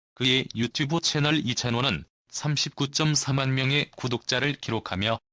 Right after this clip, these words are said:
육 위에 자리했습니다. 이찬원님은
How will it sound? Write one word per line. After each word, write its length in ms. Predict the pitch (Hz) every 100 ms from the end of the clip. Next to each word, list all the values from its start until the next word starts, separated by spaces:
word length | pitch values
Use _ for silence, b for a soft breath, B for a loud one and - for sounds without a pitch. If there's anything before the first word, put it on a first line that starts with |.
| -
육 180 | 113 107
위에 320 | 127 135 135
자리했습니다. 920 | - 131 131 107 98 113 95 73 69 - _ _ _ _ _ _ _ _ _ _
이찬원님은 800 | 120 - 143 147 139 127 139 73